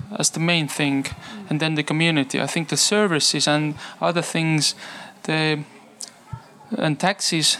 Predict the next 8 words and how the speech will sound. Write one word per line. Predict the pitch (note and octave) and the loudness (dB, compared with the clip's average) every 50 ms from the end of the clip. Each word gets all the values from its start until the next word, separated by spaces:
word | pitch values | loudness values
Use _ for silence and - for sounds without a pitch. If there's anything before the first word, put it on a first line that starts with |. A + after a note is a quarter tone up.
| - - | -2 -4
not | D#3+ D3+ | -2 -2
a | D#3 | -2
question. | D3+ - D3 C3 - - - - C#3+ C#3 - - - | -2 0 0 2 2 0 0 0 -4 -6 -6 -6 -4
Uh, | D3 D3 C#3 C#3 C#3+ C#3 C#3 C#3+ C#3+ C#3+ C#3 C#3+ C#3+ C#3+ D3 C#3+ C#3+ C#3+ - - - - - - - - - - - _ _ _ - | 0 2 2 4 4 4 4 4 4 4 2 2 2 2 2 0 0 -2 -6 -16 -20 -20 -20 -20 -20 -20 -20 -20 -20 _ _ _ -4
if | - D3+ D#3+ - | -2 -2 0 2
you | F3+ D#3+ | 2 2
have | D#3 D3+ | 2 2
jobs, | - - G3+ G#3 A3 G#3+ - - - | 2 2 4 4 2 2 0 -4 -4